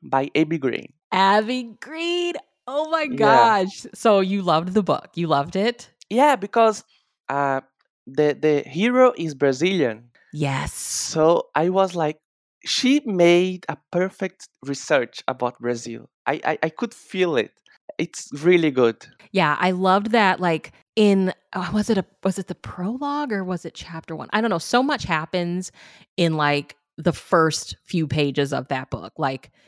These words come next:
Speaker 1: Yeah.
Speaker 2: we see them get married. We see them get divorced. And then they're being sent off to a private island 'cause somebody's trying to, like,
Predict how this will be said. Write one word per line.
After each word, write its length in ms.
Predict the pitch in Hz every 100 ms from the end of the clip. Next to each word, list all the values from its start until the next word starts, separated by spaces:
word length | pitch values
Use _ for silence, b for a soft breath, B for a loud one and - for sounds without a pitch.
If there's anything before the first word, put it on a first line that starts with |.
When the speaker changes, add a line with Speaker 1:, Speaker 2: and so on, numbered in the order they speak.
| _
Speaker 1:
Yeah. 380 | - 143 131 117
Speaker 2:
we 40 | 131
see 220 | - 233
them 180 | 233 214
get 160 | 208
married. 420 | 170 151 147 143
We 220 | 139 147 151
see 360 | - - 226
them 680 | 220 208 190 180 170 175 131
get 260 | 160 202 165
divorced. 600 | 165 170 147 170 - -
And 220 | 156 156
then 280 | 196 214 214
they're 240 | 196 190
being 340 | 180 196 185 196
sent 400 | - 214 208 202
off 300 | 180 170 -
to 200 | - 180
a 60 |
private 400 | 175 196 190 185
island 420 | 185 175 165 160 160
'cause 120 | 165
somebody's 440 | - 180 180 180
trying 240 | - 185 175
to, 80 |
like, 260 | 175 170 -